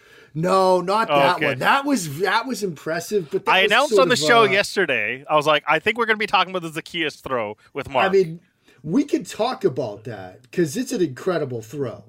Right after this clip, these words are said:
Speaker 1: I
Speaker 2: Yeah.
Speaker 1: mean, what he does. The one that I picked out that was more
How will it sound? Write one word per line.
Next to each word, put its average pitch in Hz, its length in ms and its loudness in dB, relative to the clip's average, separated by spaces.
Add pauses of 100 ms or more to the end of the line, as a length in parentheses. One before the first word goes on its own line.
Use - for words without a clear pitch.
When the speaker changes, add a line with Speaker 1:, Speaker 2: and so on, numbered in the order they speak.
(120)
Speaker 1:
I - 80 -12
Speaker 2:
Yeah. 123 160 -2
Speaker 1:
mean, 123 120 -6
what 127 120 -6
he 123 120 -8
does. 131 420 -8 (300)
The 175 80 -2
one 233 240 -2
that 233 120 0
I 175 120 -2
picked 165 320 -8
out 151 180 0
that 127 120 -8
was 123 140 -8
more 127 440 -6